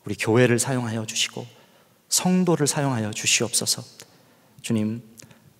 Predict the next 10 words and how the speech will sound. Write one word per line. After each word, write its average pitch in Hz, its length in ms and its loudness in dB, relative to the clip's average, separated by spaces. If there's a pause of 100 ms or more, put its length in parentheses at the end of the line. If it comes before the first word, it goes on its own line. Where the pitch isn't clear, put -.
(600)
코로나의 127 560 6
확산세를 120 720 -2 (380)
아버지 110 300 0
멈춰주시고 107 760 0 (560)
고통당하고 131 720 6
있는 113 180 4
이들을 110 420 -2 (340)
지켜주시고 - 680 -4 (640)
오늘 107 400 4
드려진 107 580 2